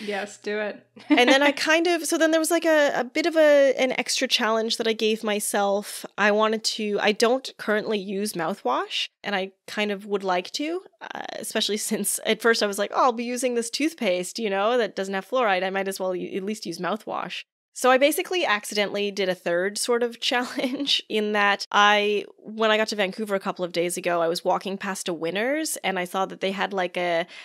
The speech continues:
Speaker 2: natural health and beauty
Speaker 1: <laughs>
Speaker 2: section, and I impulsively purchased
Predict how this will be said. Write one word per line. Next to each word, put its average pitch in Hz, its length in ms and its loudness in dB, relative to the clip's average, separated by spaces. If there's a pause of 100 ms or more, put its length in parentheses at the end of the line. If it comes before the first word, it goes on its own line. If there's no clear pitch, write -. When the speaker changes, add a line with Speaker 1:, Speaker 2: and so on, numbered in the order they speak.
(140)
Speaker 2:
natural 190 760 0
health 185 300 0
and 208 140 6
beauty 247 260 8
Speaker 1:
<laughs> 220 120 2
Speaker 2:
section, 269 400 -2
and 185 200 -4
I 185 200 0
impulsively 190 840 -4
purchased 185 800 -2